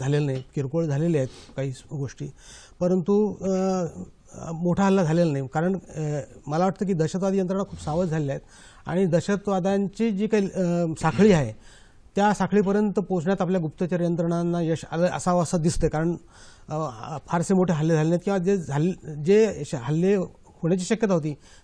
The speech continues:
ते शक्यता आहे की दहशतवादी, अ, गुप्तचर यंत्रणांनी ते हाणून पाडले असावेत, अशी शक्यता आहे. कारण आता तुम्ही बघतोय की आपण पाकिस्तानने बरेच प्रयत्न केले दहशतवादी घुसवण्याचा आणि हल्ले घडवून आणण्याचा,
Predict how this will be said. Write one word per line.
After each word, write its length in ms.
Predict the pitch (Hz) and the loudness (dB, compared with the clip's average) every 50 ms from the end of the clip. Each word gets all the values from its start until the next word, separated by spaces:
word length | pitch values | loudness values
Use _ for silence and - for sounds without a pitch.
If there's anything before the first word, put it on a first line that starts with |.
| - - | -8 -6
ते 60 | 185 | -4
शक्यता 340 | - 180 170 - 220 202 220 | -2 -2 -2 0 0 0 0
आहे 80 | 220 | 0
की 160 | 196 226 233 220 | 0 0 0 0
दहशतवादी, 500 | 175 180 170 190 196 196 202 208 214 208 | 0 0 0 0 0 -2 0 0 0 2
अ, 140 | 196 196 185 180 170 165 156 151 147 156 160 160 156 143 | 2 2 0 0 0 -2 -2 -4 -4 -4 -4 -4 -4 -6
गुप्तचर 320 | 147 - - 175 202 196 | -6 -4 -2 0 2 2
यंत्रणांनी 400 | 196 185 180 185 190 190 202 214 | 2 0 0 0 -2 -2 -2 -4
ते 120 | 202 240 | -6 -6
हाणून 300 | 233 - - 175 190 220 | -8 -4 -2 0 2 2
पाडले 280 | 208 214 165 147 139 135 | 2 2 0 0 0 -2
असावेत, 260 | 120 - - 117 113 - - - - - - - | -4 -6 -8 -12 -14 -14 -18 -20 -20 -18 -10 -8
अशी 200 | 165 151 196 202 | -4 -4 -2 -2
शक्यता 200 | 170 160 - 139 123 | -2 -4 -4 -6 -6
आहे. 80 | 143 | -4
कारण 160 | 156 175 185 175 - - - - - - - - | -2 -2 -4 -4 -6 -12 -20 -20 -20 -18 -12 -8
आता 180 | - - 190 | -4 -4 -2
तुम्ही 200 | 180 185 202 208 | 0 2 2 2
बघतोय 320 | 196 190 185 - - 196 196 | 2 2 0 0 0 0 2
की 60 | 196 | 2
आपण 260 | 185 180 - 196 180 | 0 0 0 -2 -2
पाकिस्तानने 540 | - 170 160 139 185 156 - 190 190 202 202 | 0 -2 -2 -2 -2 -2 -2 0 0 0 0
बरेच 240 | 185 175 190 202 190 | 2 2 0 0 0
प्रयत्न 300 | - 180 180 170 156 180 | 0 0 0 0 0 0
केले 240 | 175 160 151 151 | 0 2 0 0
दहशतवादी 520 | 139 131 147 143 - 143 156 151 143 147 151 | -2 -2 -4 -4 -4 -4 -4 -2 -2 -2 -2
घुसवण्याचा 520 | 131 127 - 156 151 147 147 139 139 165 | -2 -2 -2 -4 -4 -2 -2 -2 -2 -2
आणि 140 | 170 185 196 | -2 -2 -2
हल्ले 300 | 147 139 147 156 160 165 | -2 0 0 2 2 4
घडवून 220 | 147 143 147 151 | 4 4 4 2
आणण्याचा, 340 | 143 139 139 127 110 - 117 | 2 0 0 -2 -4 -6 -10